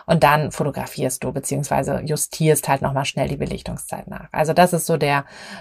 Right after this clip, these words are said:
ähm, der Grundfahrplan, den, den benutze ich wirklich für jedes Shooting, ähm, für jedes Bild, dass ich halt, ähm, bei jeder neuen Szene eine grobe Anweisung gebe, was die Leute machen sollen, meine Kamera grob einstelle,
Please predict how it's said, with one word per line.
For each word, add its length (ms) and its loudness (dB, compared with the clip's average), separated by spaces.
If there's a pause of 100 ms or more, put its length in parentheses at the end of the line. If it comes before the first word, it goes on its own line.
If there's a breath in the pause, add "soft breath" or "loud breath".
ähm, 360 2
der 100 2
Grundfahrplan, 1000 6
den, 240 2
den 120 0
benutze 260 2
ich 100 -4
wirklich 240 -2
für 120 -4
jedes 420 6
Shooting, 560 2 (480 loud breath)
ähm, 160 4
für 140 -2
jedes 340 6
Bild, 340 4
dass 140 4
ich 180 -6
halt, 380 0
ähm, 240 0
bei 80 0
jeder 300 8
neuen 340 2
Szene 640 6 (360 loud breath)
eine 140 2
grobe 320 4
Anweisung 520 6
gebe, 340 4
was 120 0
die 80 -4
Leute 260 6
machen 300 4
sollen, 360 4
meine 180 -2
Kamera 380 -2
grob 360 2
einstelle, 680 2